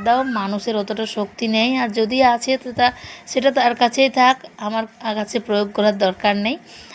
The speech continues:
আমি আমার মতো করে এগিয়ে যেতে চাই, কোনো রকম ডিমোটিভেট না হয়ে। অনেকবার ভেঙে পড়েছি, আর সব থেকে আগে আমি বন্ধ করি আমার এই ভিডিও করাটা। তো এখন থেকে ভেবে রেখেছি যে না, ভিডিও বন্ধ করব না, চেষ্টা করলে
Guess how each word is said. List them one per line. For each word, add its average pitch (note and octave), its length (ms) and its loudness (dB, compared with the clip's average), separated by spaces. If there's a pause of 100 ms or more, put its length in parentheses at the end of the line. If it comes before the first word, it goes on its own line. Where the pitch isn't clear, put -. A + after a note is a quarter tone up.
আমি B3 260 2
আমার A3+ 240 2
মতো A#3 220 -4
করে B3+ 260 2
এগিয়ে A3+ 340 -2
যেতে A3+ 300 -2
চাই, A3 280 4 (400)
কোনো B3 240 2
রকম B3 280 2
ডিমোটিভেট A3+ 600 0
না G#3+ 280 0
হয়ে। G#3+ 440 0
অনেকবার A#3 560 4
ভেঙে A3+ 300 -2
পড়েছি, A#3+ 460 0 (400)
আর G#3+ 140 4
সব G#3+ 220 -2 (100)
থেকে B3 260 -2
আগে G#3+ 300 0
আমি A#3 160 -2
বন্ধ G3+ 320 -2
করি A3 260 -2
আমার G#3+ 200 -2
এই G#3 200 -2
ভিডিও G#3+ 280 -2
করাটা। G#3 380 0 (440)
তো C4 80 -6
এখন A3+ 380 2
থেকে B3 240 -2
ভেবে A3 240 0
রেখেছি A3 380 -2
যে A#3 80 -6
না, G#3+ 180 -4
ভিডিও G#3+ 360 -2
বন্ধ G#3 300 -2
করব G#3+ 340 -2
না, A#3+ 160 0 (400)
চেষ্টা B3 420 2
করলে A#3+ 380 0